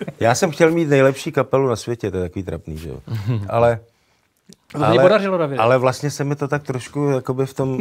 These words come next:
Speaker 1: eh, z Karlína, že jo, tak se najednou,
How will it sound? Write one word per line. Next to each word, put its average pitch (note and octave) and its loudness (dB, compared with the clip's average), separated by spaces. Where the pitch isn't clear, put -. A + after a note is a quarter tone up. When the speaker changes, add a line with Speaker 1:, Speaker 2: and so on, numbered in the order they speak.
Speaker 1:
eh, G#2+ -2
z - -10
Karlína, A#2+ 2
že A2+ -4
jo, A2 -2
tak A2 -4
se A#2+ -6
najednou, G#2+ -4